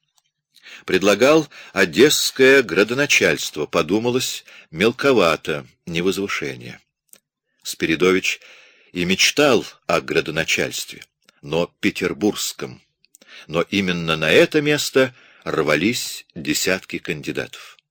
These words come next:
Дворцовый комендант Воейков всегда выдвигал Спиридовича и обнадёживал. Однако Спиридовича подвело именно особое государёво расположение. Прошлой осенью вдруг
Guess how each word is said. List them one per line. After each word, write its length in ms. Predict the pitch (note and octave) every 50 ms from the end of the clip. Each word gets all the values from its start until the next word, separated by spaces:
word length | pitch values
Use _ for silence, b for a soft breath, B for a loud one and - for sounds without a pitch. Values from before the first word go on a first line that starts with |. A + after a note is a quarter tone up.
| _ _ _ _ _ _ _ _ _ _ _ _ _ -
Дворцовый 600 | - - - G2+ - - - D#3 E3 D3 C#3+ C3+
комендант 600 | - C3 A#2 A#2 A2 A2 G2+ B2 B2 A#2 G2 -
Воейков 640 | F2+ F#2+ F#2+ F#2+ A#2+ D3 D3 - D#3+ D3 - B B B B B B B B
всегда 480 | - - - A2 F#2+ F2+ F2+ B2+ D3 C#3+
выдвигал 480 | C#3 B2 G#2 G2 F#2+ D#2+ F2 D#2 C#2+
Спиридовича 800 | - - - - D#2+ D2+ D2 D2 F#2+ A#2 A#2+ B2 - - B2 B2
и 160 | A#2 - -
обнадёживал. 760 | G2 F#2+ - - F#2+ F2+ D#2 D#2 C#2 B1+ - C#2 B1+ B1 B1 - - _ _ _ _ _ _ _ _ _ _ _ _ _ _ _
Однако 500 | - E2 - C2+ D#2 G2 G2+ F#2 - F2
Спиридовича 840 | - - - - E2 D2+ D#2 C#2+ C#2+ G#2 C3+ C3 B2+ B2+ - - A#2
подвело 520 | - - F2+ D2 C#2+ D2+ D#2 D2+ F#2 G#2 A2+ - -
именно 580 | G2 G2+ G#2+ G#2+ G#2+ G#2+ G#2 G2+ G2+ G2+ G2+ B B B B B B B B B B
особое 760 | - D#2 D2 - - - - A2 D3 D#3 C#3+ D3+ D#3 D3 C#3 C3
государёво 880 | A2 F2 E2+ - - - G#2+ - - F2 A#2+ C3 A#2+ B2+ A#2+ A2+ G#2+
расположение. 960 | G2+ G#2+ - - - - G2 F#2 F#2+ F2 - E2 D#2 D2 C#2 C2 C2 C2 B1 - _ _ b b b b b b b b b b b b b b _
Прошлой 460 | - F#2 A#2 C#3 - - C3+ C3 C3
осенью 580 | - - D3 F3+ E3+ - - B2+ G#2+ G2 F#2+ F2
вдруг 420 | D2+ D2+ G2+ D3+ E3 - -